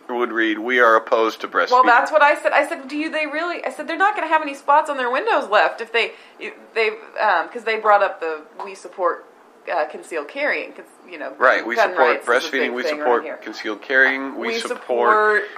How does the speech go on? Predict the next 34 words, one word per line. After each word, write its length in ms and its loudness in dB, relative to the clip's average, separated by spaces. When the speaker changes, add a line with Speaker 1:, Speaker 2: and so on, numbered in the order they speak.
Speaker 1:
we 100 -6
support 420 0
Argyle 460 6
socks. 680 2
Speaker 2:
Right. 240 4
Speaker 1:
We 160 -4
support 640 4
Speaker 2:
<laughs> 220 2
That 160 4
was 160 2
my 260 6
point. 400 4
Speaker 1:
we 100 -2
support 440 -2
crew 220 0
cuts. 560 0
Speaker 2:
It's 180 -4
like, 280 0
they 140 -2
don't, 300 -2
this 160 -12
is 100 -12
silly. 440 -6
It's 140 -6
all 260 4
just, 400 -4
we 200 -2
are 160 8
actually 400 4
printing 480 -8
stickers 440 -8
now 360 -2
and 120 -6
encouraging 540 -8